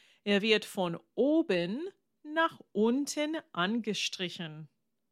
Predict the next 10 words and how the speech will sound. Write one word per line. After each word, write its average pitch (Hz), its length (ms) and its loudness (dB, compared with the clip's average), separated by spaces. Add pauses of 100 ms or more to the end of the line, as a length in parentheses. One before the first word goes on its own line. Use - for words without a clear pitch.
(500)
Viele 269 880 2 (100)
Ecken 202 540 0
hat 175 280 0
der 180 160 2
Turm. 175 560 -2 (880)
Das 220 380 6
bedeutet 185 720 0 (160)
sehr 277 760 4
viel 196 800 -2 (120)
Arbeit. 185 800 2